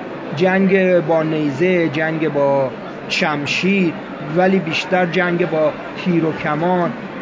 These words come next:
و استفاده از تیر و کمان در جنگ و همچنین در شکار، آداب اینها رو از طرز ساختنش اینها رو تعلیم می‌ده، جنبه تعلیمی داره. این رساله‌ها قدمت زیادی داره. پیشینه تألیف اینجور رساله‌ها به پیش از اسلام برمیگرده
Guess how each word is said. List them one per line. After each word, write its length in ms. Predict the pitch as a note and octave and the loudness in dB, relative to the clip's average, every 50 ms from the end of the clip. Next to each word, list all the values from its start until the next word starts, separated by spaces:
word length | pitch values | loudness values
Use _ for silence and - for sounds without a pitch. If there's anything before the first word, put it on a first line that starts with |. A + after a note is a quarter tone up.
| - - D3+ D3+ D3+ D3+ E3 | -10 -8 -8 -6 -4 -2 2
و 40 | F3 | 2
استفاده 1200 | E3+ E3 E3 E3 D#3+ D#3+ D#3+ D#3+ D#3 D#3+ D#3 D#3 D#3+ - G3+ F#3 - - F#3 F#3+ F#3+ F#3 G#3 G#3+ | 4 4 4 4 4 2 2 2 2 2 0 0 0 0 0 0 0 0 0 2 2 2 4 2
از 120 | G3 - | 0 0
تیر 200 | - - F#3+ F3 | 0 0 2 2
و 60 | F3 | 2
کمان 300 | E3+ F3+ E3+ E3+ F#3 G3+ | 2 0 -2 0 0 0
در 220 | G#3 F#3 F#3+ E3+ E3 | 0 0 0 0 0
جنگ 400 | D3 C3+ C#3+ E3+ F3+ F#3+ G#3 G3 | -2 -4 -4 -2 0 0 0 2
و 80 | G3+ F3 | 0 2
همچنین 420 | D#3+ F#3+ F#3+ F#3 - G3 G3+ G3+ | 2 0 0 0 0 0 0 0
در 200 | F3+ F3+ D#3+ D#3 | 2 2 0 0
شکار، 580 | - - - E3 E3 - F#3 G3 G#3 A3 A#3 A3 - - - - - - | -2 -2 -4 -4 -2 0 2 2 2 2 0 -2 -4 -10 -12 -12 -6 0
آداب 520 | G#3 F#3 F#3+ F#3+ F#3 E3 G3+ G#3 G#3+ G3+ | 4 4 6 6 6 4 4 4 4 4
اینها 460 | G#3+ G#3+ G3 F#3 F3 E3+ D3+ F3+ F#3+ G#3 | 2 2 2 2 2 2 2 2 2 2
رو 140 | G#3 G3+ | 2 2
از 160 | F#3 E3+ D3+ - | 2 2 0 -2
طرز 320 | F#3 F#3+ F#3 - G3 F#3+ | -2 -2 -2 -2 -4 -4
ساختنش 480 | - F3+ E3 D3+ - - F#3 F#3 F#3 F#3 | -2 -2 -2 -2 -2 -2 -2 -2 -2 -2
اینها 160 | E3 E3 E3+ | -2 -2 -2
رو 100 | F3+ F#3 - - | -2 -2 -4 -4
تعلیم 380 | D#3+ D3+ D3 C#3+ C#3+ D3+ E3 D#3+ | -4 -4 -2 -2 -2 -2 -2 -2
می‌ده، 260 | C#3+ C3+ B2 B2+ B2+ | -2 -4 -4 -6 -6
جنبه 300 | B2 D3 C#3 C#3 C#3 D3+ | -4 -4 -6 -4 -4 -6
تعلیمی 500 | D3 E3+ D3+ C#3 C3+ C3+ C3+ C3+ D#3+ F3 | -4 -4 -4 -2 -4 -4 -4 -4 -4 0
داره. 320 | F3 G3 F3+ E3+ F3 E3+ E3+ - - - - - - - | 2 2 2 4 2 0 0 -2 -8 -10 -10 -10 -10 -6
این 180 | - A3+ A3+ A3 | -2 0 2 4
رساله‌ها 680 | G#3 F#3+ F#3+ - F#3+ F3 E3+ E3+ E3+ D#3+ D3+ D#3+ F3+ F#3+ | 2 2 2 2 2 2 4 4 4 4 4 4 2 0
قدمت 540 | F#3 F#3 F3 D#3 - D#3 E3 F3 E3+ G3 | 0 0 -2 -2 -2 -2 -4 -2 0 0
زیادی 480 | F#3 D3 D3+ D3+ D#3+ F3 F#3 F3+ D#3+ D3+ | -2 0 0 0 2 2 2 2 0 0
داره. 300 | C#3 C#3 C3+ C3 C3 B2+ A#2+ - - - - - - - - - - - - - - - - - - - | -2 -2 0 0 -2 -4 -6 -8 -10 -12 -12 -12 -12 -12 -12 -12 -12 -10 -12 -12 -12 -12 -12 -12 -6 -2
پیشینه 520 | F3+ F3+ D#3+ - - F3 E3+ F3+ G#3 G#3+ | -2 0 0 0 -2 0 0 2 2 0
تألیف 400 | G3+ - E3+ D#3 D3+ F3+ G3 E3+ | 0 -2 -4 -2 -2 -2 -2 -2
اینجور 280 | F3 D#3 D3 C3+ D3 C#3 | -2 -4 -4 -4 -4 -2
رساله‌ها 400 | C#3+ C3+ - D#3 C#3 C#3 D#3 E3+ | -4 -4 -2 -2 -2 -2 -2 -2
به 100 | E3+ E3 | -2 -4
پیش 220 | - F#3+ E3 - | -4 -4 -2 -2
از 140 | E3 C3+ C#3 | -2 -2 -2
اسلام 300 | C3 - - E3 E3+ E3 | -6 -6 -4 -4 -2 -2
برمیگرده 640 | C#3+ C3+ C3 C3+ C3+ C3+ C3 C3 C3 C3 A#2+ B2 | -2 -2 -4 -4 -6 -8 -6 -6 -6 -6 -8 -10